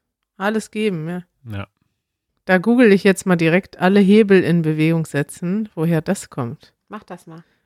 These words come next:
Speaker 1: Aber das ist ja eigentlich auch wörtlich zu verstehen, ne? Alle möglichen Maßnahmen ergreifen, um ein Ziel zu erreichen. Hm.
Speaker 3: So, es ist zwei zu eins für Kari. Manuel, pass auf jetzt, ne?
Speaker 2: Ich bin bereit.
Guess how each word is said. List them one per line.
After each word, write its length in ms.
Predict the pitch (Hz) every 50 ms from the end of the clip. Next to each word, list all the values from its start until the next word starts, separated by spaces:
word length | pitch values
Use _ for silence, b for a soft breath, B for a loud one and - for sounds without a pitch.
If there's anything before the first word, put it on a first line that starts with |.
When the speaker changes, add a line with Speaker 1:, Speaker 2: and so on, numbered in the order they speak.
| _ _
Speaker 1:
Aber 200 | 175 170 170 170
das 200 | 180 185 - -
ist 220 | - - 208 -
ja 120 | 233 226 -
eigentlich 400 | 185 202 196 190 226 202 - 175
auch 260 | 190 196 - - -
wörtlich 420 | 185 190 208 220 - 185 175 -
zu 120 | - 175 160
verstehen, 500 | - 160 - - - - 156 151 156 160
ne? 200 | 180 196 202 -
Alle 260 | 190 185 202 208 208 190
möglichen 540 | 190 196 202 - 208 202 - - 185 175
Maßnahmen 680 | 170 160 170 190 226 233 - - 208 202 202 202 208 196
ergreifen, 640 | 156 185 180 175 170 165 170 185 196 190 - 214 196
um 160 | - 180 185
ein 180 | 147 165 175 175
Ziel 240 | - - 202 208 208
zu 140 | - - 175
erreichen. 640 | 147 147 156 151 147 147 151 - - 151 143 156 - _ _ _ _ _ _ _ _ _ _ _ _ _ _ _ _ _ _ _ _ _ _ _ _ _ _ _ _ _ _ _ _ _ _ -
Hm. 420 | 226 208 180 165 165 180 208 208 - _ _ _ _ _ _ _ _ _ _ _ _ _ _ _
Speaker 3:
So, 60 | 226 233
es 120 | 226 226
ist 180 | 233 - - -
zwei 280 | - 247 247 262 285
zu 220 | 285 - 302 - -
eins 400 | 214 220 233 254 269 254 - -
für 300 | - 247 233 240 233 233 _ _ _ _
Kari. 360 | - 208 208 226 240 247 254
Manuel, 320 | 240 220 220 233 240 233 226
pass 340 | - - - 240 - -
auf 240 | 233 240 240 240 -
jetzt, 260 | 139 147 151 _ _
ne? 180 | 151 165 208 208
Speaker 2:
Ich 100 | _ _
bin 160 | _ 120 117 104
bereit. 400 | 101 92 98 95 87 85 _